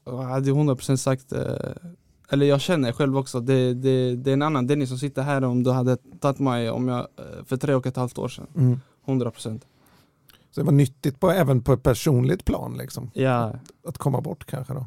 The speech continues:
Speaker 1: Det tror jag också.
Speaker 2: Hur löste du språket då?
Speaker 1: Eh, jag kan ju bosniska innan, fast det,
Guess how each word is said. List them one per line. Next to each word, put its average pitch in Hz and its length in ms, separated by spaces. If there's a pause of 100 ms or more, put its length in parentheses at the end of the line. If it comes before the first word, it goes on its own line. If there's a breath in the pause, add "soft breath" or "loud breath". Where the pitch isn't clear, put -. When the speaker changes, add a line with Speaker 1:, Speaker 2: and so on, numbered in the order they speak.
(160)
Speaker 1:
Det 135 180
tror 127 220
jag 123 120
också. - 300 (360)
Speaker 2:
Hur 151 80
löste 151 260
du 156 60
språket 120 360
då? 92 120 (1200 soft breath)
Speaker 1:
Eh, 151 800
jag 147 200
kan 202 200
ju 139 80
bosniska 151 460
innan, 143 300
fast 123 240
det, 120 460